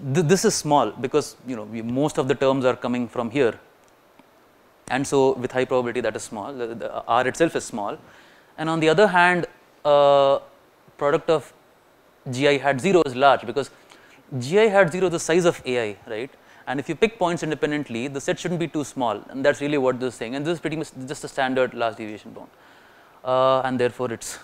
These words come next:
it's large. Uh, th-, therefore this is non-zero. And that's it. I'm, I'm, I'm putting a box. It's the Q E D. Okay. And, uh, sure, you, it,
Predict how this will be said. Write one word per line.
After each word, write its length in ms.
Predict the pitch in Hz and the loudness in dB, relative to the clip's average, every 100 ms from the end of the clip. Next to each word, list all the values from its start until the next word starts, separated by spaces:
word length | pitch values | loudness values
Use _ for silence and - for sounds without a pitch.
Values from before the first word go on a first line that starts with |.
| - | -18
it's 180 | 117 - | -18 -8
large. 380 | 104 98 - - - | -8 -8 -12 -20 -16
Uh, 120 | 123 - | -14 -12
th-, 140 | 117 113 | -10 -8
therefore 260 | 127 127 | -6 -4
this 120 | 120 | -6
is 80 | 123 | -6
non-zero. 460 | 113 107 107 107 151 _ _ _ - _ _ _ - | -8 -8 -6 -8 -10 _ _ _ -20 _ _ _ -20
And 100 | - - - - - | -20 -20 -20 -20 -6
that's 240 | 139 - | -6 -4
it. 100 | 123 117 | -8 -6
I'm, 140 | 117 | -8
I'm, 140 | 113 113 | -8 -10
I'm 100 | 113 | -12
putting 240 | 113 117 | -12 -10
a 60 | 113 | -10
box. 320 | 107 107 - | -10 -12 -16
It's 140 | 123 - | -20 -20
the 100 | 127 | -14
Q 180 | 123 | -12
E 60 | 110 | -12
D. 120 | 107 - | -14 -20
Okay. 100 | 147 _ _ _ _ _ _ _ _ _ _ _ _ - - | -20 _ _ _ _ _ _ _ _ _ _ _ _ -20 -12
And, 260 | 151 160 160 - - | -10 -8 -10 -10 -2
uh, 460 | 147 143 143 139 147 - _ _ _ - | 2 4 4 4 0 -14 _ _ _ -20
sure, 360 | - 175 135 | -4 0 0
you, 360 | 123 131 139 139 | -2 -6 -4 -4
it, 140 | 127 | -6